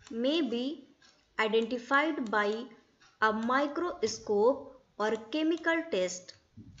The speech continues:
Bacteria will usually grow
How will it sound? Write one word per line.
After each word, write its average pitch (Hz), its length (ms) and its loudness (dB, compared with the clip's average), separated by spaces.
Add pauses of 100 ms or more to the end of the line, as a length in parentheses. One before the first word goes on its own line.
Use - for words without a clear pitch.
(4000)
Bacteria 269 960 4
will 220 280 2 (240)
usually 254 800 2
grow 233 340 2